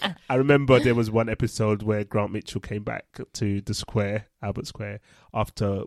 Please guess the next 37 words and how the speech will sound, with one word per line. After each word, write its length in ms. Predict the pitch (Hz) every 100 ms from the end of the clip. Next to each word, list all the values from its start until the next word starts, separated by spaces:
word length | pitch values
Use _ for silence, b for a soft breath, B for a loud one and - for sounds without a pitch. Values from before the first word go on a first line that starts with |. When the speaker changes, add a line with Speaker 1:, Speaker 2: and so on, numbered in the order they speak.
| -
Speaker 2:
being 200 | 113 104
away 200 | 101 101
in, 180 | 95 98 95 _
in 140 | 110 95
Spain 400 | - 113 107 98
for, 180 | 101
like, 160 | 95 95
ten 260 | - 104 98
years. 400 | 101 151 175 - b 202
Speaker 1:
Okay. 200 | 208 113
Speaker 2:
And 140 | 107
then 140 | 104
he 180 | 98 110
saw 300 | 104 - 113
somebody, 600 | 104 113 104 101 101 98
a 40 | 101
kid 220 | - 101
wearing 260 | 101 98 98
a 60 |
hood, 240 | 95 113 95
and, 320 | 95 92 - _ - - -
um, 240 | 101 98
he 60 | 104
was 100 | 98
like, 100 | 101
"What's 240 | 104 - -
that?" 280 | 107 95 -
And 180 | 95 - _ _ _
somebody 300 | - 98 98
said, 220 | - 95 - _
"A 80 | 101
hoodie." 540 | 95 113 92 - - _ b b b -
And 480 | 98 92 95 - - _ _ -
it 160 | 110 - -
was 160 | 107
almost 380 | - 113 110 101
like, 400 | 101 98 - -